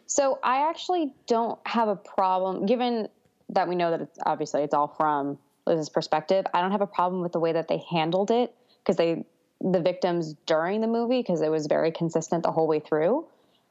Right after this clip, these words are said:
I think that at the very end, they really missed an opportunity to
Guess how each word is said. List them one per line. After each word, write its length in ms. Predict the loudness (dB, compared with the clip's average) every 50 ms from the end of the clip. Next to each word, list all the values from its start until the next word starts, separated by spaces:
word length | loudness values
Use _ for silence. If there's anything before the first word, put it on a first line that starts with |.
| _ -20 _ _
I 200 | 0 0 0 0
think 260 | 0 0 0 0 0 0
that 180 | 0 0 0
at 120 | 0 -2 -2
the 80 | -2 0
very 440 | 0 0 2 2 0 0 -2 -2
end, 400 | -2 -2 0 0 0 -2 -2 0
they 140 | 0 0 0
really 320 | 0 0 0 0 2 0 0
missed 320 | 0 -2 -4 -4 -2 0
an 80 | 0 2
opportunity 800 | 2 0 -2 -4 -6 -4 -4 -2 -2 0 0 0 2 0 0 -2 -4 -4 0
to 500 | 0 2 2 2 2 2 2 0 -2